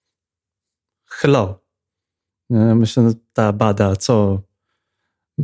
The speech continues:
Pixel Perfect bada, czy, czy co?” No to, to, to jest bardzo ciekawa rzecz, ponieważ jeśli plus minus wiemy, że U X to jest ziomeczek przed,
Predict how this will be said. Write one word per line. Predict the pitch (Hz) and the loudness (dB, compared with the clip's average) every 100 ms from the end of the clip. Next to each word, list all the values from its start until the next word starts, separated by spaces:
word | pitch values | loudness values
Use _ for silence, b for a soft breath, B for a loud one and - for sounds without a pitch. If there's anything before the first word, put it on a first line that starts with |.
| - _ | -10 _
Pixel | 131 - 120 | -2 0 -2
Perfect | 110 127 139 170 165 | 0 -2 0 0 -2
bada, | 160 175 175 | 0 2 2
czy, | 170 123 - _ _ _ _ - | 0 -2 -6 _ _ _ _ -4
czy | 135 | -2
co?” | 135 110 95 | 0 0 0
No | 113 | 0
to, | 120 131 127 _ _ _ _ _ _ _ _ _ | 0 -2 -4 _ _ _ _ _ _ _ _ _
to, | 113 | -4
to | - | 0
jest | 117 147 151 | 2 2 0
bardzo | 139 139 | 0 0
ciekawa | 135 135 - 107 101 | -2 -4 -2 -2 0
rzecz, | 98 110 - | 2 0 -2
ponieważ | - 123 113 110 107 | -4 0 2 2 -2
jeśli | 127 - 107 | -2 -2 -2
plus | - 156 190 - | -2 -2 0 0
minus | 127 110 110 | 2 2 0
wiemy, | 117 117 101 95 98 - _ _ - | 2 2 2 0 -2 -6 _ _ -4
że | 135 117 | 0 2
U | 123 127 131 | 4 4 2
X | 131 - - | 0 -6 -6
to | - 107 | -2 0
jest | 101 95 - - - 120 | 0 -2 -4 -6 -2 0
ziomeczek | 107 104 104 - 95 | 2 2 0 -4 -10
przed, | - - 107 | -6 -4 -4